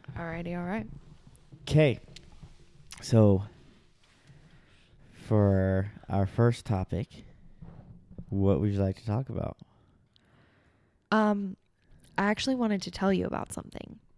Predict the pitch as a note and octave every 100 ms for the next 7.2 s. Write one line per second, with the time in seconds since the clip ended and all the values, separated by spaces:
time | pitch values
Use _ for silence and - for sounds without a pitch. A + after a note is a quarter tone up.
0 | - G2 - F#2 F#2 C3+ F3+ F#3+ F3 G#3
1 | B3 - - G#3+ G3 D#3+ F3+ - - -
2 | F#3 - F#3+ - - F#3+ G3 F3+ F3+ F3+
3 | F#3+ G#3 D3 - F3 D4+ F3 A#3 G3+ D#3+
4 | - - G3 F#3 F#3 A#3 C4 - A3 C#2
5 | - - - - - - - D#3 F3 F#3
6 | C3 A2+ - - - - _ - - -
7 | A3 G#3+